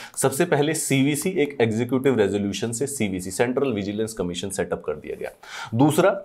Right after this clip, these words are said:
Ministry of Home Affairs ने एक एग्जीक्यूटिव रेजोल्यूशन से सीबीआई सेटअप कर दी, ठीक है। ये सीवीसी जो एग्जीक्यूटिव बॉडी बनी थी, it was a non-statutory body, क्योंकि एग्जीक्यूटिव रेजोल्यूशन से बनी है। एग्जीक्यूटिव रेजोल्यूशन का मतलब ये है कि गवर्नमेंट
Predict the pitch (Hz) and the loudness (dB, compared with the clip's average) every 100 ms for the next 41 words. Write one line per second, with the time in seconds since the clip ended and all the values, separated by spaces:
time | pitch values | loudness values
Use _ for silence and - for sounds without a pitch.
0 | - - 120 135 143 - - - 156 175 | -14 -4 2 4 4 2 0 4 4 4
1 | - 143 139 139 135 113 107 110 113 120 | 4 4 4 0 2 2 2 -2 2 2
2 | 104 92 92 92 98 90 135 - - - | 4 2 0 -4 -4 -2 -4 -6 -10 -2
3 | 113 98 92 87 87 76 - - 73 73 | 0 0 0 -2 -4 -6 -8 -6 -8 -8
4 | - _ _ - 147 190 - - - - | -16 _ _ -4 0 0 -2 -10 -12 -8
5 | - 147 202 202 220 233 247 247 330 - | 4 6 6 6 6 6 4 4 4 4
6 | 135 160 170 180 202 131 107 131 110 87 | 4 4 4 4 4 6 6 4 2 0
7 | 87 135 127 156 165 156 160 160 165 156 | -2 -2 0 0 0 2 0 2 0 2
8 | 156 156 156 156 175 180 175 120 117 123 | 0 0 2 0 0 0 0 0 0 0
9 | 131 131 113 101 98 95 107 92 85 80 | 0 2 2 2 0 -4 -4 -2 -2 -4
10 | 82 110 120 139 156 151 147 151 151 156 | -4 -2 0 0 2 4 2 0 -4 -2
11 | 151 147 147 151 147 151 202 127 131 127 | 0 0 0 -2 -2 -2 0 4 6 6
12 | 139 147 156 | 6 4 2